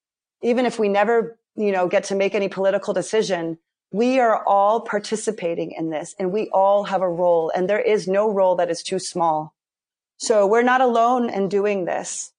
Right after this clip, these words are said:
We, many of us know that we're here on the planet at this time doing this collective sacred work.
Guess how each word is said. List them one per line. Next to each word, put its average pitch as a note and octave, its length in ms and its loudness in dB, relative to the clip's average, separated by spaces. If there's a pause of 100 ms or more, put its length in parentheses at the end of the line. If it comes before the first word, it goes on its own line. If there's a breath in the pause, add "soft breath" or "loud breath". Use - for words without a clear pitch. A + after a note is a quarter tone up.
(1040)
We, G#3 420 -4
many F#3+ 280 0
of F#3+ 60 0
us F#3 180 0
know C4 460 2
that - 140 0
we're F3+ 140 2
here A3+ 240 0
on C4+ 140 2
the C#4 100 -2
planet G3+ 540 -2
at F3 120 -4
this - 320 -8
time F#3 400 -2
doing E3 280 -2
this D#3 140 -6
collective F#3+ 640 -2
sacred F#3+ 580 -2
work. D#3+ 480 0